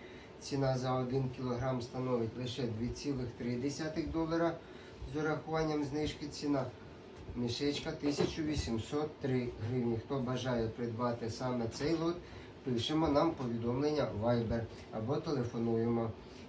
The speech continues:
Не втрачаємо можливість на вигідну покупку. Для замовлення вам достатньо буде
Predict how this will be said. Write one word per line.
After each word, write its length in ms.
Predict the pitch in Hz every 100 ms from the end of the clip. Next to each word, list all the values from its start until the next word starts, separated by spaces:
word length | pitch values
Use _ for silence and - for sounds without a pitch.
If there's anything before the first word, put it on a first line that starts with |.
| -
Не 140 | 127
втрачаємо 680 | 117 139 131 147 127 117 113 113
можливість 600 | 120 117 123 160 165 175 170
на 120 | 151
вигідну 480 | 120 147 170 139 120
покупку. 680 | 120 110 120 110 - 117 104 - - - 98
Для 160 | 110 131
замовлення 680 | 147 151 156 151 160 151 143 - - - - - - 123
вам 140 | 127 123
достатньо 500 | 131 - 139 127 120
буде 400 | 117 120 117